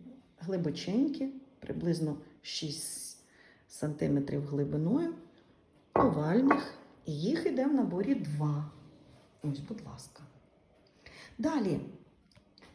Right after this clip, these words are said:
соусник. Деколь, до речі, багата тим, що вона йде з двох сторін, бачите?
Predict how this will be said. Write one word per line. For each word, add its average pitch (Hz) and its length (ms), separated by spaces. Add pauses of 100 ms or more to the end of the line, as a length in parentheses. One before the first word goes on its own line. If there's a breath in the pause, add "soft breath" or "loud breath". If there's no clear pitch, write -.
(840)
соусник. - 760 (1500 loud breath)
Деколь, 254 460 (120)
до 190 140
речі, 226 540 (140)
багата 196 600
тим, 349 260
що - 180
вона 262 240
йде 254 260
з 233 60
двох 233 280
сторін, - 500
бачите? - 540